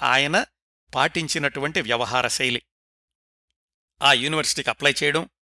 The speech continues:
ఎంఎస్లో సీటు రావడం చకచకా జరిగింది. అప్పుడు కార్యాచరణలోకి దిగారు. మద్రాసులో శేషాచలం గారికి వివరంగా వ్రాసి అనుమతి అడిగారు. ఆయన కూడా అధికారులతోటి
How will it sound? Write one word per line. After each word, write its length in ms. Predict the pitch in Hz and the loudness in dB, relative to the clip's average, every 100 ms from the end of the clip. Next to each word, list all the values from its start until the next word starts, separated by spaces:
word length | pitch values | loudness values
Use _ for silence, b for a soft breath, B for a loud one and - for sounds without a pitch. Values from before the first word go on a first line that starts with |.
| _ _ - | _ _ -2
ఎంఎస్లో 440 | 143 147 - 139 | 2 2 0 -4
సీటు 280 | - 175 160 | -4 -6 2
రావడం 360 | 147 143 156 - - 127 | 4 4 0 -4 -6 -4
చకచకా 320 | - 131 139 | -2 -2 -2
జరిగింది. 460 | 117 120 127 110 _ _ _ _ _ - | -2 -2 -2 -4 _ _ _ _ _ -6
అప్పుడు 400 | 135 - 320 - _ - | -6 -4 -6 -6 _ 0
కార్యాచరణలోకి 880 | 147 165 165 151 143 143 151 - - - | 2 4 2 2 -2 0 -4 -6 -16 -10
దిగారు. 300 | 139 139 120 _ _ _ _ _ _ _ - | 0 2 2 _ _ _ _ _ _ _ -4
మద్రాసులో 680 | 160 160 190 185 196 180 120 - - | 0 4 6 4 4 2 2 -4 -6
శేషాచలం 680 | - 190 185 170 156 147 147 | 0 2 4 4 4 4 4
గారికి 300 | 196 - 127 | 2 0 -4
వివరంగా 460 | 143 165 165 151 | -2 0 2 2
వ్రాసి 440 | 120 123 - 247 - | 2 2 0 -2 -4
అనుమతి 320 | 143 175 165 123 | -2 0 0 0
అడిగారు. 320 | 120 123 - _ _ _ _ _ _ _ _ - | 2 2 0 _ _ _ _ _ _ _ _ 4
ఆయన 220 | 190 214 | 6 6
కూడా 320 | 208 190 190 | 4 4 4
అధికారులతోటి 680 | 151 190 190 180 170 175 165 | 4 4 4 4 2 0 -2